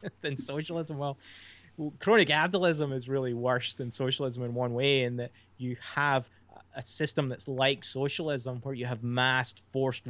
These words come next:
redistribution of wealth, which is what Obamacare effectively is. They force you into so-called private policies, or they, you go buy something on the exchange. You have to buy, uh, health insurance off of, uh, their market. Um,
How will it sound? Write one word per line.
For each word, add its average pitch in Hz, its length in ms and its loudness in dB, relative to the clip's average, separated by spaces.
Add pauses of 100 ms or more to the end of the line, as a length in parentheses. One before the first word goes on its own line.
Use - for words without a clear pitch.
redistribution 127 760 -4
of 107 100 -8
wealth, 117 400 2
which - 200 -10
is 120 180 -10
what - 200 -4
Obamacare 113 600 -2
effectively 113 480 -6
is. 107 120 -4
They 120 100 -6 (160)
force 123 320 -2
you 123 80 -2
into 113 300 -2 (440)
so-called - 380 -2
private 110 440 0 (200)
policies, 110 500 0
or 107 140 -4
they, 110 120 -6
you 117 340 -10
go 123 140 2
buy 110 300 2
something 113 380 -2
on 107 140 -2
the 107 60 -4
exchange. 110 320 -6
You 117 60 -8
have 113 320 0
to 127 80 -2
buy, 113 380 -2 (500)
uh, 110 120 -8
health 123 420 -2
insurance 117 760 -2
off 117 220 -8
of, - 80 -14
uh, 120 140 -6
their 113 180 0
market. 127 580 0 (540)
Um, 120 360 2